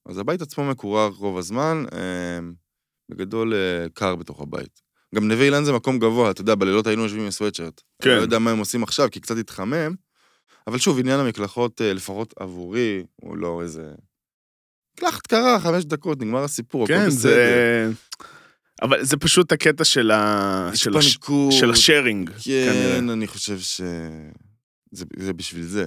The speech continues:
Speaker 1: אתה יודע, זה הכל כדי לשחק לך בראש בסוף. אז גם השעה של המים החמים האלה, שנורא משפיעה על בנות מסוימות ב-, ב-,
Speaker 2: כן.
Speaker 1: במדינת ישראל, או בבית האח הגדול, זה קשה.
Speaker 2: <laughs>
Speaker 1: אני אגיד לך את האמת,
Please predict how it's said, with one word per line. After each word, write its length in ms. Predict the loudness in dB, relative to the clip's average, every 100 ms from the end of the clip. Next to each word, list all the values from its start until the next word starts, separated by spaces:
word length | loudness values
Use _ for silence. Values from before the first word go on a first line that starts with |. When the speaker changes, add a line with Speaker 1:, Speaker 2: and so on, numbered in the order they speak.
| -6
Speaker 1:
אתה 60 | -6
יודע, 120 | -6
זה 100 | -6
הכל 140 | -8 -6
כדי 100 | -6
לשחק 300 | -6 -10 -10
לך 100 | -10
בראש 300 | -8 -10 -12
בסוף. 340 | -18 -20 -20 -14
אז 60 | -8
גם 100 | -6
השעה 280 | -2 -2 -2
של 180 | -2
המים 300 | -2 -2 -2
החמים 340 | -4 -4 0 2
האלה, 180 | 2 0
שנורא 380 | 0 0 0
משפיעה 380 | -2 -2 0 2
על 80 | 2
בנות 340 | 0 -2 -4
מסוימות 440 | -6 -6 -4 -4 -4
ב-, 320 | -4 -4 -4 -4
ב-, 160 | -4 -6 -8 -16 _ _ _ -8
Speaker 2:
כן. 240 | -6 -6 -12 _ _ -10
Speaker 1:
במדינת 240 | -8 -8
ישראל, 500 | -6 -4 0 2 2
או 60 | 0
בבית 280 | -2 -4 -6
האח 160 | -6
הגדול, 540 | -10 -6 -2 -2 -2 -6 _ -14
זה 100 | -4
קשה. 160 | 2 2 2 2 4 4 2 0 0 -2 0
Speaker 2:
<laughs> 80 |
Speaker 1:
אני 200 | 4 4
אגיד 120 | 4 2
לך 180 | 0
את 100 | 2
האמת, 600 | 2 4 4 4 2 -2